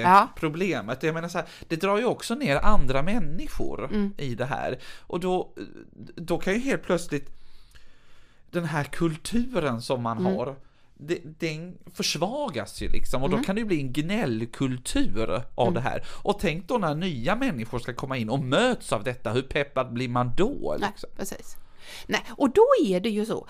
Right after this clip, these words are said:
Speaker 1: att kanske som chef måste man säga, "Jag kommer inte acceptera gnäll. Vi har ingen gnällkultur här. Vi, det är inte okej att gnälla. Är det någonting, så säg det och då gör vi någonting åt det.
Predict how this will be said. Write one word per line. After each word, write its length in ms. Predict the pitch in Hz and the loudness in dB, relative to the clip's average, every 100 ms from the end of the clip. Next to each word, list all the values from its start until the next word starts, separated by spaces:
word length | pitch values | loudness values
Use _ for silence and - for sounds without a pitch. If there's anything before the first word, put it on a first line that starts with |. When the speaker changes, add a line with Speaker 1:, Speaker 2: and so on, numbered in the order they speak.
| - | -8
Speaker 1:
att 240 | - 254 - | -4 -4 0
kanske 460 | 320 349 339 233 | 2 4 2 -2
som 160 | 233 285 | 0 -2
chef 460 | - 554 208 208 | -2 0 0 0
måste 260 | 240 247 - | 0 -2 -2
man 140 | 226 | -4
säga, 420 | 226 247 254 185 - - - | -2 -2 0 0 -2 -6 -8
"Jag 280 | - 220 403 - | 2 4 4 4
kommer 360 | - 185 208 | 2 2 2
inte 160 | 330 - | 0 -2
acceptera 580 | - - - - 185 240 | -4 -8 -6 -2 2 2
gnäll. 540 | 220 233 269 - - - - - - - - - - | 2 0 0 -2 -6 -10 -12 -12 -14 -12 -12 -14 -4
Vi 160 | 226 262 | 0 2
har 420 | 262 440 494 392 | 6 8 8 8
ingen 260 | 294 202 | 6 2
gnällkultur 840 | 190 202 202 226 - - - - - | 0 0 0 -4 -6 -6 -4 -6 -2
här. 220 | 220 - - | -2 -2 -2
Vi, 140 | 269 | -2
det 200 | 311 240 | 0 2
är 180 | 440 440 | 2 2
inte 120 | 466 | 0
okej 340 | 427 415 381 262 | -2 0 0 0
att 60 | 262 | -2
gnälla. 380 | 285 330 247 - - - - - - - | -2 0 0 -2 -8 -20 -20 -20 -20 -6
Är 240 | 202 220 | 0 2
det 60 | 392 466 466 | 2 0 2
någonting, 360 | 440 494 - - | 4 2 0 -8
så 160 | - 480 - | 0 2 6
säg 300 | 330 302 285 | 6 6 4
det 220 | 285 277 | 2 0
och 120 | 277 262 | -2 2
då 120 | 208 | 2
gör 160 | 160 | 2
vi 100 | 175 | -2
någonting 300 | 160 156 185 | -4 -2 -2
åt 220 | 175 - | -2 -4
det. 140 | - | -12